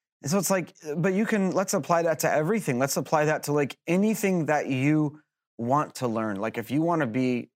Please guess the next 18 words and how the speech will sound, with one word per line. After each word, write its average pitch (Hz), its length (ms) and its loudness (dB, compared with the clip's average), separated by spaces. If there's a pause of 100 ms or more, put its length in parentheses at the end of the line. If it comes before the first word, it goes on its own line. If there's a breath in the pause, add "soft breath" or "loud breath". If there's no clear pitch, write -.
(180)
if 120 120 -14
you 151 80 -2
wanna 170 160 0
figure 156 200 0
out 139 60 0
how 135 100 -2
to 120 60 -2
solve 131 200 0
a 117 60 0
Rubik's 110 360 -2
Cube, 87 300 -8 (400 soft breath)
if 113 140 -8
you 147 140 2
want 151 320 0
to 131 100 -4
be 143 140 0
someone 127 580 0 (540 soft breath)
that, 127 320 0